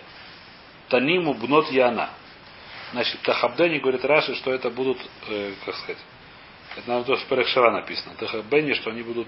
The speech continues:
э, лехабедути. Как они лехабед, видно, они говорят Шира, так Раши Машма.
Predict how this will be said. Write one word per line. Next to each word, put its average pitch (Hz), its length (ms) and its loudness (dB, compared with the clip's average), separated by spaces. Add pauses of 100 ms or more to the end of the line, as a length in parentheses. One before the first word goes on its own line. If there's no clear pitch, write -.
э, 98 400 -6 (160)
лехабедути. 107 640 -2 (840)
Как 123 140 0
они 127 140 0
лехабед, 120 480 4
видно, 120 220 -4
они 113 120 -6
говорят 110 280 0
Шира, 104 240 2
так - 160 -4
Раши 90 260 -2
Машма. 78 280 -6